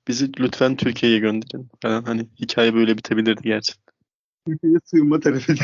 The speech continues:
Speaker 1: Aynen, ya bize sığınma
Speaker 2: Yemin
Speaker 1: verin ya
Speaker 2: ederim.
Speaker 1: bizi ülkemize gönderin. Aynen.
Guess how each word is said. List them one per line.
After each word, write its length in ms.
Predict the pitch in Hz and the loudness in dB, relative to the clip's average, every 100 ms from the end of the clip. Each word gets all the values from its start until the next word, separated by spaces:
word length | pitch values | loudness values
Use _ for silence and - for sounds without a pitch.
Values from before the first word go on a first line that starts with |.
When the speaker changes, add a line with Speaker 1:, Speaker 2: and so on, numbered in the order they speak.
| - 190 285 - 320 294 _ - 440 _ _ _ - 233 185 - - | -2 -4 -6 -16 -12 -12 _ -4 -4 _ _ _ -18 -10 -10 -10 -6
Speaker 1:
Aynen, 280 | 135 139 131 | 0 2 2
ya 220 | 123 123 | 2 0
bize 180 | 123 123 | 0 -2
sığınma 240 | - 120 131 | 0 0 2
Speaker 2:
Yemin 140 | 143 | 2
Speaker 1:
verin 100 | - | 4
ya 60 | - | 2
Speaker 2:
ederim. 160 | 127 | 0
Speaker 1:
bizi 160 | - 262 | -2 -2
ülkemize 440 | 117 139 127 123 | 0 -2 0 2
gönderin. 380 | 113 110 107 98 | 2 0 -2 -6
Aynen. 320 | 113 110 113 | -6 -6 -8